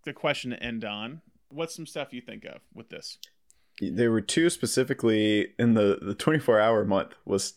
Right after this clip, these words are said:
Speaker 2: was a tough pick.
Speaker 1: That was a
Speaker 2: 'Cause
Speaker 1: tough pick
Speaker 2: I
Speaker 1: for
Speaker 2: love a
Speaker 1: you.
Speaker 2: lot of those movies, and, and two specifically that I left behind that I would like to do at some other point are Inside Man,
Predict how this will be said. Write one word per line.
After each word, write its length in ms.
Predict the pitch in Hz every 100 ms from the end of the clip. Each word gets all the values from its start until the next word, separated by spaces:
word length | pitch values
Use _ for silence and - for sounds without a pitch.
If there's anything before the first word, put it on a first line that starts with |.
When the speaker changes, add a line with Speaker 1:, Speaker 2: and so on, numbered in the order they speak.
| -
Speaker 2:
was 140 | 107
a 40 | 101
tough 340 | - 98 -
pick. 340 | - - - - _ _ _ _ _ _ _
Speaker 1:
That 160 | 143 147
was 120 | 101
a 40 |
Speaker 2:
'Cause 60 | 98
Speaker 1:
tough 160 | 120 -
pick 100 | 104
Speaker 2:
I 40 |
Speaker 1:
for 40 |
Speaker 2:
love 200 | 101 101
a 40 | 101
Speaker 1:
you. 60 |
Speaker 2:
lot 180 | 101 98
of 60 | 98
those 160 | 95 101
movies, 400 | 95 82 90 -
and, 240 | 107 101 98
and 220 | 101 101
two 220 | 98 123 120
specifically 680 | - 117 113 113 107 110 101
that 180 | 98
I 80 | 95
left 260 | 95 98 -
behind 540 | 101 98 95 95 98 - _ _ _ _ _ _
that 140 | 101 101
I 80 |
would 160 | 95 95
like 220 | 101 101
to 60 | 107
do 460 | 101 101 98 98 98
at 200 | 104 -
some 180 | 107 101
other 180 | 98
point 380 | 95 101 95 - -
are 400 | 104 98 92 85 -
Inside 360 | 104 101 104 101
Man, 300 | 98 104